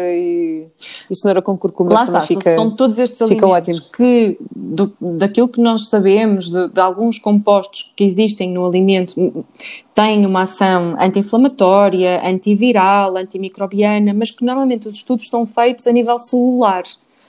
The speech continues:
Speaker 2: Ou seja, é feito em, é que tu vês a, em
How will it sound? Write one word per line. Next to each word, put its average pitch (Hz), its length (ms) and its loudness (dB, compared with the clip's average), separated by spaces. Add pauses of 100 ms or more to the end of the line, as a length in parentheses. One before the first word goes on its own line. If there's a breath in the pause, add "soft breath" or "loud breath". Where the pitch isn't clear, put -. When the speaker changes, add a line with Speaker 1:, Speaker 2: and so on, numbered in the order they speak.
(180)
Speaker 2:
Ou 208 120 2
seja, 175 380 0
é 196 100 2
feito 214 320 0
em, 226 300 0
é 185 60 -6
que - 100 -18 (140)
tu 196 100 0
vês 208 300 2
a, 220 60 -2 (420)
em 202 480 0